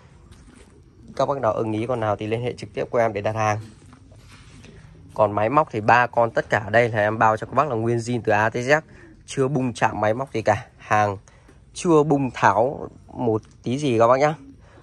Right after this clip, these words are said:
Đó, em về chỉ cũng chỉ, ờ, rửa chế cho nó sạch sẽ lại, cũng như là rửa lại nước sơ qua để dọn nổ cho nó sạch sẽ, để cho các bác, ờ, sử dụng có thể hoàn hảo nhất thôi.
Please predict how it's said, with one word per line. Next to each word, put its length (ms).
Đó, 320
em 200
về 180
chỉ 180
cũng 180
chỉ, 180
ờ, 380
rửa 440
chế 280
cho 120
nó 100
sạch 200
sẽ 220
lại, 200
cũng 160
như 120
là 280
rửa 280
lại 180
nước 280
sơ 200
qua 320
để 120
dọn 300
nổ 200
cho 120
nó 80
sạch 220
sẽ, 240
để 380
cho 600
các 80
bác, 200
ờ, 220
sử 240
dụng 240
có 80
thể 140
hoàn 200
hảo 180
nhất 200
thôi. 120